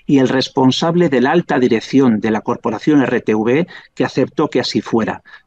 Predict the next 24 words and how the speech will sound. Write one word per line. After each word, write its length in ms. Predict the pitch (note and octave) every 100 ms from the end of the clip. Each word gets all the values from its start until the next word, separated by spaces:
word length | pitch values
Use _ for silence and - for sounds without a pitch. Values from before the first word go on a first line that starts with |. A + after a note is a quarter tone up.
| _
Solamente 480 | - F3+ F#3 F#3 F#3
me 120 | F3
dijo 200 | D#3 E3
una 180 | D3+ C3+
cosa, 360 | - - - _ _ _
solamente 480 | - C3+ C3+ C3 C3
me 100 | A#2+
dijo 240 | B2 -
una 160 | A2+ G#2+
cosa. 340 | - - - _ _ - _ _ _ _
El 160 | D3+ B2
día 200 | D#3+ F#3+
que 120 | F3+
me 140 | F3
dijo 260 | D3+ F3+ D3
que 60 | A2+
estaba 280 | - D#3
cerrado 400 | E3 C#3 B2+ D3+
y 140 | B2+ C3+
hecho 240 | C#3+ B2
lo 80 | A2
de 100 | A2
Jesús 380 | - G#2+ - -
Cintora, 560 | C3 A#2+ D#3+ C#3 C#3